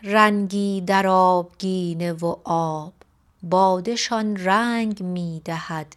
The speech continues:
دریاب. باده نیز اندر اصل خود آبی است،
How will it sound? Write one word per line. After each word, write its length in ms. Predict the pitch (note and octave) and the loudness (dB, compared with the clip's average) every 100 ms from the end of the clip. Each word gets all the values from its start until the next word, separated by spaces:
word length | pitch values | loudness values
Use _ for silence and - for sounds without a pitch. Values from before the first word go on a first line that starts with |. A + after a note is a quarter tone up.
| _ - | _ -4
دریاب. 800 | G#3 G#3+ E3+ E3 D#3+ D3+ D3+ - _ _ _ _ _ _ _ _ _ _ _ _ _ F#3 | -4 -4 -4 -4 -4 -6 -10 -18 _ _ _ _ _ _ _ _ _ _ _ _ _ 0
باده 540 | G#3+ A3 A3 G#3 C4 | 6 6 6 4 0
نیز 460 | C#4 C4+ C4+ C4 G#3+ | 0 0 0 0 0
اندر 500 | G#3 G3+ G3 G3 G3 | 0 0 -2 -2 -2
اصل 460 | G3 - - F#3+ | -2 -4 -4 -4
خود 380 | F#3+ - A#3+ A#3 - | -4 -2 -2 -4 -4
آبی 760 | - A3+ B3 A3 F#3+ F3+ E3+ D#3+ | 2 4 4 2 -2 -4 -4 -4
است، 320 | - - | -4 -4